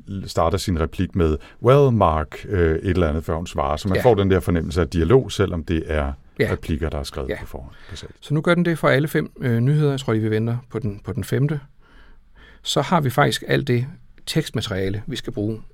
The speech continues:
Speaker 1: Ja.
Speaker 2: for at producere en episode.
Speaker 1: Mm.
Speaker 2: Og så er det lyddelen, der går i gang derefter.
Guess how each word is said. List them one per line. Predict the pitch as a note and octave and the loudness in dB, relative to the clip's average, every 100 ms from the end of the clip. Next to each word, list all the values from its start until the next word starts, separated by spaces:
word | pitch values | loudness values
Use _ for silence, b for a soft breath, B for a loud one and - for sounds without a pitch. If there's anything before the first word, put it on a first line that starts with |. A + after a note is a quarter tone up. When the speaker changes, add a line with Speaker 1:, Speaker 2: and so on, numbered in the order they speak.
| - | -12
Speaker 1:
Ja. | |
Speaker 2:
for | - A2+ | -4 -4
at | |
producere | - A#2+ - B2+ G2+ - - - | -4 -6 -2 -2 -4 -10 -20 -6
en | A2+ G2 G#2 | -4 -2 -4
episode. | G#2+ - G2 A2 C3+ - | -6 -4 -4 -4 -6 -4
Speaker 1:
Mm. | D#2 D#2 F#2 B | -2 -2 -6 B
Speaker 2:
Og | A2+ | -4
så | - C3+ | 2 4
er | A#2+ | 4
det | B2 | 2
lyddelen, | A#2 C#3 C3 A2+ | 2 2 0 -2
der | A2 | -4
går | A2+ | -2
i | |
gang | A2+ - | -2 -2
derefter. | A#2 G#2 G#2+ A#2 | -4 -4 -4 -8